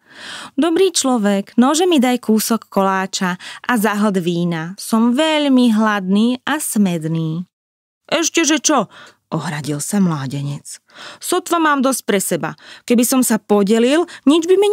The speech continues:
nezostalo.“ „Daj pozor, aby sa ti zle nepovodilo,“ povedal trpaslík nahnevane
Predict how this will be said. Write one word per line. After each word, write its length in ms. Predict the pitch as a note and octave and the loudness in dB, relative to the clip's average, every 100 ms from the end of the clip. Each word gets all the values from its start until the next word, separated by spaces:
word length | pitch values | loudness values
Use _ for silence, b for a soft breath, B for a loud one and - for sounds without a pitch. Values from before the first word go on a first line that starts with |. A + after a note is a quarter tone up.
| A4+ | 2
nezostalo.“ 640 | G4 E4 - G3 F3+ G3 _ _ _ _ _ _ - | 2 0 -2 -2 -4 -6 _ _ _ _ _ _ -8
„Daj 320 | D3 C#3+ - | -6 -8 -4
pozor, 480 | F#3 A3 D4 E4+ F4+ B B | -2 0 0 0 -4 B B
aby 240 | - C#4+ | 0 2
sa 160 | D4+ C4 | 2 0
ti 240 | - E3 | -2 -4
zle 240 | D#3+ G#3 C#4 | -2 0 2
nepovodilo,“ 800 | C#4 G#3+ F3 C3 C#3+ D#3+ D3+ D#3 _ _ - | 2 0 -2 -4 -4 -2 -2 -6 _ _ -14
povedal 400 | C#3+ D3 C#3 B2 | -10 -8 -8 -8
trpaslík 720 | - G#3+ B3 A#3+ A#3+ A#3+ F#3+ | -8 -4 -2 0 0 2 2
nahnevane 800 | E3 D#3 E3+ F3 E3+ F3 G#3 C4 | 0 -2 -2 -4 -4 0 0 0